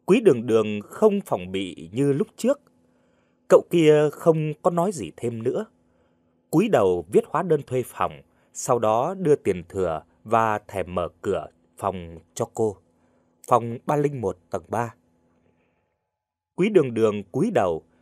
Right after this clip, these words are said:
đem tiền lẻ nhét vào trong ví. Cậu trai kia do dự một chút, lại không nhịn được mà lại gọi cô nói thêm: "Ờ, quý, quý tiểu thư." "Có chuyện gì vậy?" Quý Đường Đường ngẩng đầu.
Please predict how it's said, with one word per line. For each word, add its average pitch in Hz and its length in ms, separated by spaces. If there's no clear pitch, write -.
đem 156 220
tiền 90 320
lẻ 80 260
nhét 233 160
vào - 140
trong 113 240
ví. 156 240
Cậu 104 300
trai 151 200
kia 143 320
do 143 220
dự - 220
một 87 220
chút, 262 220
lại 98 360
không 175 260
nhịn 127 220
được 90 180
mà 92 440
lại 90 260
gọi 98 140
cô 131 320
nói 117 240
thêm: 120 220
"Ờ, 127 320
quý, 175 240
quý 190 160
tiểu 151 160
thư." 202 220
"Có 196 120
chuyện 98 220
gì 95 140
vậy?" 98 220
Quý 180 240
Đường 120 260
Đường 95 220
ngẩng 82 260
đầu. 87 260